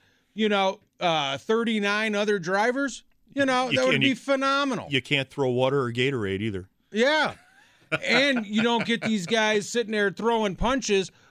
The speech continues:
Speaker 1: but they're too, you know, they're man enough to throw punches, but they're not man enough to take off their helmet first. That is so weak. So weak.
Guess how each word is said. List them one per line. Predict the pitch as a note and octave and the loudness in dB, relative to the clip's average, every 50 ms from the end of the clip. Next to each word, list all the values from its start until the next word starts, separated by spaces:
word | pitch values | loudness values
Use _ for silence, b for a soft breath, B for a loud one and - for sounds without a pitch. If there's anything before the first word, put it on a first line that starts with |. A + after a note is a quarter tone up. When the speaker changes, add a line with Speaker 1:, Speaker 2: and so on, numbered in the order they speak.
| b b | b b
Speaker 1:
but | - A3 G#3+ | -2 -2 0
they're | - G#3+ G#3 | 2 0 -2
too, | - - B3 C4 B3 | 0 0 0 0 0
you | G#3+ F#3 G3 A#3 A#3 | -2 -2 -2 -2 2
know, | A3 G#3+ | 2 2
they're | G3+ G#3 G3+ | 4 4 2
man | F#3+ G3+ A3 A3+ B3 C4 C4 | 2 2 0 0 0 0 0
enough | C4 B3 A#3+ A3+ A3+ - | 0 0 -2 -2 -2 -2
to | G#3+ G3 | -4 -4
throw | - G3 A3 G#3+ G3 | -2 0 0 0 0
punches, | D#3+ - A3 A3+ B3 A#3+ - F#3 F3+ E3+ - b b b b b b | 0 0 -2 -2 -2 -8 -6 -6 -6 -6 -8 b b b b b b
but | F#3+ F#3+ | -4 -2
they're | G3 G3+ | 0 0
not | G#3+ A3 A#3 A3+ G#3 | 2 2 0 0 -2
man | G#3 G#3+ A3 A3 | -4 -2 -2 -2
enough | A3 G#3+ G#3 G#3 G3+ - | -2 -2 -2 -2 -2 -2
to | - D#3+ | -6 -6
take | - F#3 G#3 G#3 F#3+ | -2 0 -2 0 0
off | G3+ G3 F3+ - - | 0 0 0 0 -2
their | E3+ D#3+ | -4 -2
helmet | C#3+ D3+ F3+ F#3+ G3+ G3+ G#3 D3+ | 0 0 0 -2 -2 -4 -6 -8
first. | C3 - G#3 G#3 G#3 G3 - - - b b b b b b b b b | -4 -2 0 0 0 0 -2 -6 -12 b b b b b b b b b
That | - G3 F#3+ F#3+ F#3+ | 0 2 2 2 2
is | F3 F3 E3+ D3+ - | 0 -2 -2 -2 -2
so | - - G3 G3+ G3+ G#3+ A3 A3 A3 G#3+ | -4 -2 -2 0 2 2 2 2 2 2
weak. | G3+ E3+ D#3+ D3+ C3 G#2 D#2+ - - - _ _ _ _ _ | 2 2 2 0 0 0 -4 -10 -18 -20 _ _ _ _ _
So | - - - - - A#3 A#3 A#3+ B3 C4 C4 C4 C4 C4 B3 A#3+ G#3 | -8 -6 -4 -4 -2 0 0 2 2 2 2 2 2 2 0 0 0
weak. | F3+ E3+ E3 D3+ A#2+ A2 _ b | 0 0 0 0 -2 -4 _ b